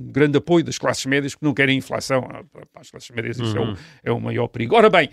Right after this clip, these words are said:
Speaker 1: o que é que acontece com Churchill? Ch-, Churchill fica de fora destas, destas combinações. Portanto,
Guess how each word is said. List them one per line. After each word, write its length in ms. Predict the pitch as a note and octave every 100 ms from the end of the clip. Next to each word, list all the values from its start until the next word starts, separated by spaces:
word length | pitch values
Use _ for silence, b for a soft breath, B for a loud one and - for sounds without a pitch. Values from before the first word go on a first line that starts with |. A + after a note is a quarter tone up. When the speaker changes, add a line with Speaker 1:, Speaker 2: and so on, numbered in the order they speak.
| b b b
Speaker 1:
o 60 | G3+
que 100 | A3+
é 60 |
que 60 | F#3+
acontece 360 | F3 F3 E3+ -
com 140 | D3
Churchill? 300 | - B2+ C#3
Ch-, 220 | - G#3 -
Churchill 340 | - G3+ G3+ F3+
fica 240 | G3 F#3+
de 80 | -
fora 260 | F#3 D#3+
destas, 540 | D#3 D3 D3+ B2 - -
destas 320 | C3+ C#3+ B2+
combinações. 540 | - C3+ B2 A#2+ - - _ _ _ -
Portanto, 400 | B2+ C#3+ B2